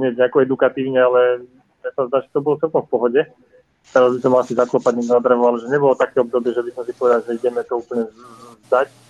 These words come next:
Možno je to tými realistickými očakávaniami, hej, že nemali sme nejaké očakávania, nejaké úplne... My to často vidíme na tých našich kolegoch, ktorí si odmakali tie, tie prvé roky v nejakom ateliéri,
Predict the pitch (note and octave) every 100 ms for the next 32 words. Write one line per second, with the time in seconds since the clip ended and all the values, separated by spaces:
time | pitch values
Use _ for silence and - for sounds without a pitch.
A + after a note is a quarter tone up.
0 | _ _ _ B2+ C3 D3 D3 D3+ D#3 C#3+
1 | D3 D3 D3 D3 C3+ D3 C3+ C#3+ C3+ B2
2 | A2+ A2+ A#2 C#3 A#2 B2 A#2+ B2+ B2 A#2
3 | B2 A#2 A#2 B2 - A#2 A#2+ A#2+ A#2+ A#2
4 | A#2 - A#2 A2+ A#2+ A#2 A2+ - - _
5 | _ - B2+ C#3+ C#3+ C3+ - B2 C3 C3
6 | B2 B2 B2 B2 A#2+ B2 C3+ B2 B2 -
7 | C3+ B2+ B2+ C3 C3 B2+ C3+ B2 A#2+ B2
8 | A#2+ A#2 B2+ - B2 B2 B2 A#2 A#2+ A#2+
9 | A#2+ A#2+ A#2 B2+ A#2+ A#2